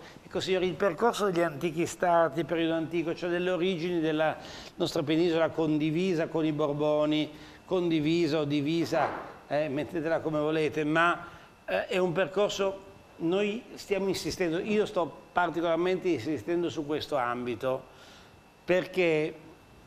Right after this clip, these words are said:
eh, perché è un'importanza storica che porta un forte collezionismo non solo in Italia, quindi è un suggerimento che vi diamo,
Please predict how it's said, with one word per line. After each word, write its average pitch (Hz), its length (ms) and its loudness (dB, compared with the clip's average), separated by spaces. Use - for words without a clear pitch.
eh, 151 520 2
perché 190 500 0
è 190 140 0
un'importanza 190 760 0
storica 214 520 0
che 139 140 -2
porta 165 640 2
un 165 220 0
forte 180 340 -4
collezionismo 165 840 0
non 165 360 0
solo 160 220 -6
in 143 80 -2
Italia, 120 540 -2
quindi 170 300 -2
è - 20 0
un 156 80 -2
suggerimento 180 600 -6
che 135 120 -6
vi 143 140 -4
diamo, 135 420 -2